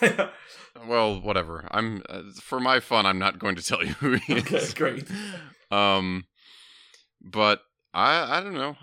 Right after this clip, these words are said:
Speaker 2: I, I like the sheep. I think it's interesting seeing their,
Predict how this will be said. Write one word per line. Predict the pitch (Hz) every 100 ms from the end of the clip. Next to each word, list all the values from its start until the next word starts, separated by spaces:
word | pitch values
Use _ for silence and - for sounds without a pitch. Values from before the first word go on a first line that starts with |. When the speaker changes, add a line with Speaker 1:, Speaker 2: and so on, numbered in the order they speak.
| -
Speaker 2:
I, | 95 107 117
I | -
like | 113 104
the | -
sheep. | - 95 98 - -
I | 92
think | 123
it's | 110 107
interesting | 101 107 95 - 95 90
seeing | - 104 95 92 90 82 _ _ _ _ _ _ _ _ -
their, | 82 87 101 101 95 90